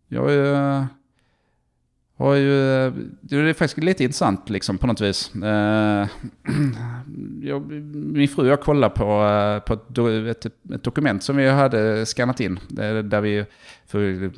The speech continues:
tio, åtta år sedan och sånt skrev upp lite, vad har vi för mål med livet? Eh, och vi har väl liksom ändå bockat av mycket av det. Eh, segla jorden runt med familjen har vi inte gjort än.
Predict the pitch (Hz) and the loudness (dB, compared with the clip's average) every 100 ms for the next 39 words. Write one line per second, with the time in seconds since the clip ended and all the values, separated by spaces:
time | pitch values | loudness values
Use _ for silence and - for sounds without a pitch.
0 | 92 - 110 104 95 95 95 - 95 98 | -12 -6 -4 -2 -2 -2 -6 -4 -2 -2
1 | 92 87 95 92 92 90 - - - 101 | -4 -4 -4 -6 -8 -10 -12 -14 -10 -8
2 | 95 - 104 101 - 104 104 120 147 151 | -8 -8 -12 -10 -8 -6 -6 -2 0 2
3 | 147 147 160 120 127 170 95 104 - - | 0 -4 -2 -2 -2 -2 -4 -8 -10 -18
4 | - _ _ _ _ _ - 104 104 104 | -18 _ _ _ _ _ -4 -2 0 0
5 | 101 101 101 - 123 127 _ _ _ _ | -2 -2 -4 -6 -6 -8 _ _ _ _
6 | _ _ 180 123 156 147 151 147 123 123 | _ _ -16 -12 -8 -4 -2 0 2 0
7 | 127 - 131 127 127 131 147 - 156 147 | -2 -4 -2 -2 -2 -2 -4 -4 -4 -4
8 | 120 135 135 - 165 131 135 143 - 185 | -6 -8 -8 -4 -2 2 2 2 0 0
9 | 117 104 - - _ 110 113 110 110 110 | -2 -4 -6 -18 _ -6 -4 -2 -4 -4
10 | - - - 60 - - - - 170 170 | -6 -6 -8 -8 -10 -14 -14 -6 -4 -2
11 | 165 160 165 180 123 117 - 139 131 170 | -2 0 0 0 0 -2 -4 -6 -4 -2
12 | 156 101 101 110 110 110 110 110 - - | -2 -2 -2 -2 -2 -4 -6 -8 -10 -12